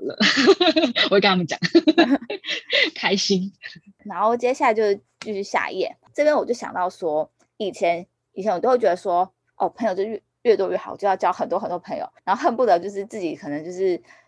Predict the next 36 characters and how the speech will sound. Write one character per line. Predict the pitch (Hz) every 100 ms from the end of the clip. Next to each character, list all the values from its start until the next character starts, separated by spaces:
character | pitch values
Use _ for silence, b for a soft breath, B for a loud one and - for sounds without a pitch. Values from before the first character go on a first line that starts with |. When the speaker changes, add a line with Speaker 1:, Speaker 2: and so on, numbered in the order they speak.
| b
Speaker 2:
尤 | 226
其 | 247
是 | 277
国 | 247 330 294
中 | 214
就 | 202
觉 | 190
得， | -
哦， | 220
希 | -
望 | 240 214
自 |
己 | 214 175
是 | 208
那 | 196
种 | 165
是 | 170
风 | 214 220
云 | 190
人 | 156
物， | 170
全 | - 185
校 | 233
最 | 208
好 | 156
都 | 165
认 | 175 160
识 | -
我 | - -
那 | 131
种。 | - _ B B
但 | - 311
是 | 311
我 |
后 | 320 285
来， | 214 151 -